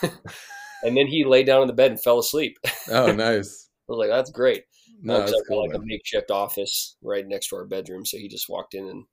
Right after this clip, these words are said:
Speaker 1: crawled in our
Speaker 2: Oh,
Speaker 1: bed
Speaker 2: yeah.
Speaker 1: and sleep. So I was like,
Speaker 2: Yeah.
Speaker 1: "That's
Speaker 2: It
Speaker 1: um,
Speaker 2: happens.
Speaker 1: yeah." So
Speaker 2: <laughs>
Speaker 1: anyway,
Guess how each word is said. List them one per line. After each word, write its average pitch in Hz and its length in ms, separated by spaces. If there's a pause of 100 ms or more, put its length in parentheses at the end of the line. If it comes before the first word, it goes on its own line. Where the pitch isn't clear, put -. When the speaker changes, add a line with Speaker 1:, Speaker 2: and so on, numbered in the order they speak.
(120)
Speaker 1:
crawled 98 220
in 98 60
our 92 80
Speaker 2:
Oh, 92 40
Speaker 1:
bed 90 100
Speaker 2:
yeah. 76 120 (280)
Speaker 1:
and - 80
sleep. - 120
So - 100
I - 20
was - 100
like, - 100
Speaker 2:
Yeah. 92 100
Speaker 1:
"That's 82 60 (1200)
Speaker 2:
It 117 100
Speaker 1:
um, 117 60
Speaker 2:
happens. 92 540 (300)
Speaker 1:
yeah." 107 360 (140)
So 95 320
Speaker 2:
<laughs> - 180
Speaker 1:
anyway, 104 300